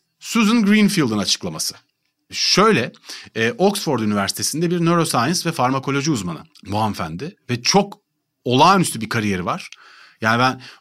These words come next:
onurlandırma, onursal ünvan, otuz iki tane onursal ünvanı var. Bunların arasında Chevalier de Legion d'Honneur de var. İşte Baroness de var. Tonla başarısı var. Guardian'da çıkmış makaleleri var.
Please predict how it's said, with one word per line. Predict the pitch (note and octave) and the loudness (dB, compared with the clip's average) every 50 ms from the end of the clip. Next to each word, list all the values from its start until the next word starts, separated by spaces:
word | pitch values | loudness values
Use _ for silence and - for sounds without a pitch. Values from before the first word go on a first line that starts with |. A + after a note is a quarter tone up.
| _ _ | _ _
onurlandırma, | - C3+ C3 D3+ D#3 D#3+ D#3+ D#3+ E3 D#3+ E3 E3+ E3+ E3+ E3 E3+ F3+ F3+ E3+ | 0 2 4 6 6 6 6 6 4 4 4 4 2 2 2 2 2 2 0
onursal | - A#2+ A#2 B2+ C3+ C3 B2+ - G3 G3 F#3+ F3 - | 0 0 -2 0 0 -2 -2 0 0 0 0 0 0
ünvan, | C3+ B2+ B2+ A#2+ A#2 A2+ A2+ A#2 B2 A#2+ | 2 2 2 4 2 2 0 0 -2 -4
otuz | - B2+ - C3+ B2+ B2+ | -6 -6 -4 -4 -4 -2
iki | - F#3 | 0 0
tane | - C3 A2+ A#2+ C#3+ | 0 0 0 0 0
onursal | C#3+ B2+ A#2 A2 - C#3 B2+ B2 | 0 0 -2 -2 -2 -2 -2 0
ünvanı | A#2+ A2+ A2 A2 G#2+ G#2 G2+ | 0 0 0 0 0 0 0
var. | B2 D3 C#3 | -2 -2 -2
Bunların | A#2+ A#2 A#2+ A#2+ | -2 -2 -2 -2
arasında | A#2+ A#2 G#2+ - - B2 B2 C3+ C3+ C3+ - - - - - | -2 -2 -4 -4 -2 -2 -2 -2 -2 -4 -6 -14 -18 -12 -8
Chevalier | - - C3 A#2 A#2+ B2 B2 C3 C3+ | -4 -2 0 2 2 2 2 2 0
de | B2+ B2+ B2 | 0 0 0
Legion | A#2+ A2+ A#2 B2+ B2 | 0 0 -2 -2 -2
d'Honneur | A#2 A#2 A#2+ B2 A#2+ A2 | -2 0 0 0 0 0
de | G#2 F2 D#2+ | -2 -4 -4
var. | G#2+ D3 F3 - - _ - - - - - | -4 -4 -6 -6 -10 _ -20 -20 -20 -18 -10
İşte | - A2+ G#2 | -6 -4 0
Baroness | A#2 A#2+ A#2+ B2 B2 A#2+ - - | 0 2 2 2 2 0 -2 -4
de | B2 F#2+ | -6 -8
var. | A#2+ D#3 D#3+ C3 - _ _ _ _ _ _ _ - | -6 -6 -8 -8 -10 _ _ _ _ _ _ _ -8
Tonla | - - A3 C#4+ D#4 B3 G#3 D#3+ C3 A#2 G2+ F2 - | 0 4 4 6 6 6 4 4 4 2 2 0 -2
başarısı | - G2+ - - C#3+ D3 C#3 - A3 A3 | -4 -2 -2 -2 -2 -2 -2 -2 0 2
var. | A3+ A3+ A3+ A3+ - - _ - - - - - - - _ - | 2 2 0 -2 -8 -14 _ -20 -20 -20 -20 -20 -20 -14 _ 2
Guardian'da | E3 F3+ F#3+ F#3+ E3 D#3 D3+ C#3 C3 | 4 4 4 4 2 2 0 0 0
çıkmış | B2 - C3 - C3 A#2+ - | 0 -2 -4 -4 -6 -4 -2
makaleleri | C#3 C#3+ D3 E3+ D#3+ D#3+ E3 E3 E3+ E3 E3+ | -2 -2 0 2 2 2 2 2 0 0 2
var. | E3+ F3 F3 F3 - - - | 2 2 0 0 -2 -8 -16